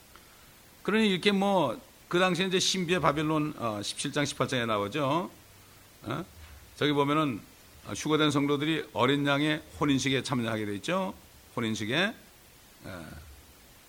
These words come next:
그리고 이제 보면은 나중에 이제 주님이 재림할 때 혼인식을 하고 주님이 재림할 때 교회가 밑으로 재림하죠. 이렇게 재림해요. 그래가지고 그리스도의 천년 통치로 넘어가는 거예요. 천년 통치로.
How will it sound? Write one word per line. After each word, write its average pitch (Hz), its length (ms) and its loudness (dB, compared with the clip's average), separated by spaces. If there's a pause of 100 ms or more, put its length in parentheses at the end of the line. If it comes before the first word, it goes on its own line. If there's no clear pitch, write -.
(500)
그리고 190 220 2
이제 180 80 4
보면은 180 360 2
나중에 156 380 6
이제 165 280 0
주님이 151 300 0
재림할 135 460 2
때 156 300 2 (160)
혼인식을 147 420 0
하고 151 500 0 (360)
주님이 151 320 2
재림할 127 440 2
때 147 100 -2
교회가 139 680 4 (800)
밑으로 143 320 -2
재림하죠. 123 480 2
이렇게 95 360 -4 (480)
재림해요. 104 440 -8 (420)
그래가지고 156 500 0
그리스도의 139 380 -2
천년 190 300 -4
통치로 139 340 -4
넘어가는 87 340 -8
거예요. - 160 -18 (540)
천년 110 280 -4
통치로. 85 340 -14